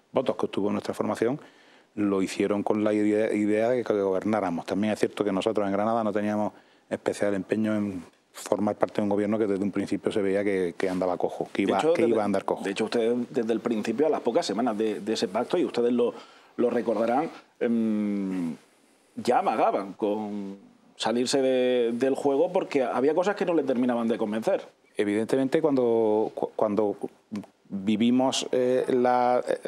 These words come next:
Speaker 1: el nombramiento de un alcalde o la elección de un alcalde y, y nos llevan obligados a la elección de un alcalde que no lo quería el P P, que el P P, eh, los miembros del P P estaban manifestando que,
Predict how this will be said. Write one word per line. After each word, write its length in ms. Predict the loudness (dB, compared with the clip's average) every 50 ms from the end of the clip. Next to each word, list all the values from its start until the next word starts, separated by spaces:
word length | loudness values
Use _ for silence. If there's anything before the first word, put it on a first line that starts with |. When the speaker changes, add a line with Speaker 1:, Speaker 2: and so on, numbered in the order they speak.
| -8 -8 -10 -12 -6 -2 2
Speaker 1:
el 180 | 2 4 4
nombramiento 580 | 4 4 4 4 4 4 4 2 2 2 2 4
de 80 | 4
un 120 | 4 2 2
alcalde 640 | 0 0 0 2 2 2 4 4 2 2 4 4 2
o 80 | 2 4
la 120 | 4 4
elección 380 | 4 2 2 2 2 2 4 4
de 40 | 4
un 80 | 2
alcalde 480 | 2 2 2 2 2 2 2 2 2 2
y, 180 | 2 0 0 0
y 80 | 0 0
nos 280 | 2 2 0 -2 -2 0
llevan 320 | 2 2 2 2 2 2
obligados 440 | 2 2 2 2 4 4 4 4 4
a 80 | 4 4
la 100 | 4 4
elección 280 | 2 2 2 2 2
de 60 | 2 2
un 60 | 0
alcalde 440 | 0 0 0 0 2 2 0 -2 -4 -8 -20 -20 -20 -20 -20 -20 -20 -20 _ _
que 160 | 0 2 4
no 140 | 4 4 4
lo 120 | 4 2
quería 180 | 2 2 2 2
el 60 | 2
P 140 | 0 0 2
P, 260 | 4 4 2 2 0 -4 -12 -20 -20 -20 -20 -20 _ _
que 220 | 2 2 4 4
el 100 | 4 2
P 140 | 0 -2 0
P, 140 | 0 2 2 2 4 2 2 2 0 0
eh, 380 | -2 0 0 0 0 -2 -4 -4 -4
los 200 | -2 0 0 0 0
miembros 320 | 0 0 2 2 0 0
del 120 | 0 -2
P 120 | -2 -2 0
P 180 | 2 2 2
estaban 320 | 2 0 0 0 0 2 2
manifestando 720 | 2 2 0 0 0 -2 0 0 0 2 2 2 2 2
que, 260 | 2 0 0 0 -2